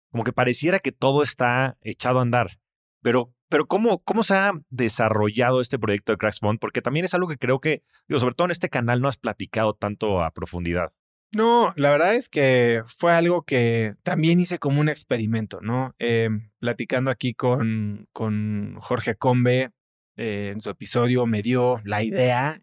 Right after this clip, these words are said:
Speaker 2: y de ahí lo eché a andar. Y es algo con lo que había yo coqueteado, pues había estado invirtiendo como ángel, pero también me di cuenta que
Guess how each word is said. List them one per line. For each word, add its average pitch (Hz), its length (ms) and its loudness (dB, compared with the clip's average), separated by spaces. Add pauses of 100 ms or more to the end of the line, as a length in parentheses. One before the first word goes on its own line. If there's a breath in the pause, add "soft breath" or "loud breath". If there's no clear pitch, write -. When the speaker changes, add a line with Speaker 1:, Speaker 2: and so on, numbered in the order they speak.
Speaker 2:
y 117 100 -6
de 104 80 -2
ahí 113 260 0
lo 120 120 0
eché 117 180 -4
a 113 60 0
andar. 110 400 0
Y 131 100 -2
es 175 100 -6
algo 254 180 -4
con 143 120 -6
lo 123 80 -6
que 113 280 -2 (440)
había 147 240 0
yo 202 140 4
coqueteado, 160 520 2
pues 139 100 -4
había 120 120 2
estado 139 180 2
invirtiendo 127 520 0
como 117 260 -2
ángel, 120 480 -2 (460)
pero 123 220 2
también 127 300 -2
me 131 80 0
di 123 80 -2
cuenta 120 320 -4
que 87 380 -12